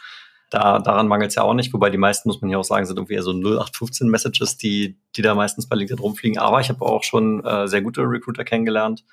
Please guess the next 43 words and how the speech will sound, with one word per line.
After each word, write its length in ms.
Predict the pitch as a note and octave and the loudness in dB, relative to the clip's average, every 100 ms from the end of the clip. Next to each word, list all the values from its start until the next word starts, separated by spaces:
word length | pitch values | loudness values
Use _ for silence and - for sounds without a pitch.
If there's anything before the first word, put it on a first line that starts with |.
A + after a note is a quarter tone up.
| _ - - _ _ | _ -20 -20 _ _
Also, 480 | - G#2+ F#2+ F#2 F#2+ | -2 0 2 0 -2
äh, 240 | - G2 F#2 F2 | -4 -4 -6 -8
durchaus 360 | G#2+ G2+ G#2 | -8 -6 -6
auch 120 | - A2 | -6 -2
eine 100 | A#2 | 0
Möglichkeit, 480 | A2 A#2 - A2+ | 0 -4 -2 -2
dass 100 | - | 0
man 140 | G#2+ G2 | 0 2
da 140 | G2 | 2
mal 140 | G2 F#2+ | 2 0
proaktiv 460 | - A2 - A2 | 2 2 2 -2
hingeht, 360 | A#2+ A#2 A#2+ - | 2 2 2 -2
wenn 80 | G2 | -4
die 100 | G#2 | -2
vielleicht 240 | A#2+ - | -4 -4
jetzt 160 | A#2 - | -6 -6
grad 140 | - | -8
nicht 120 | - | -2
eine 80 | G#2+ | 0
offene 160 | - - | 0 -2
Stelle 280 | B2 B2+ | 2 4
haben 180 | G2+ F#2+ | 4 4
oder 140 | F#2 F2+ | 0 0
sowas, 360 | G2 A#2 B2+ - - - | 0 0 -2 -10 -20 -10
sondern 200 | G#2 G2 | -6 -2
man 60 | |
sagt, 180 | F#2+ G#2 | -2 0
hey, 160 | A#2 A2+ | -2 0
hier 120 | G2 | 0
bin 140 | A2+ | 4
ich, 280 | B2 B2+ B2+ | 4 4 2
hier 60 | A#2+ | -4
ist 100 | - | -2
mein 100 | A2 | -4
Profil. 640 | - - A2+ B2 C3 C3 - _ _ _ _ | -6 -4 0 2 2 0 -10 _ _ _ _
Ja, 280 | - G2+ - - | -4 -4 -6 -4
das 140 | - | -2
ist 120 | - | -2
sicherlich 320 | - F#2+ G2 - | -2 -2 -4 -4
eine 100 | G2 | -6
Möglichkeit. 640 | G2 - A2+ G#2 G2+ - _ _ _ _ _ - | -6 -6 -2 -2 -2 -14 _ _ _ _ _ -4
Eigenes 360 | B2+ A2+ G#2+ | 2 2 4
Netzwerk. 580 | C3 B2+ D#3 D3+ D#3 | 2 2 2 2 0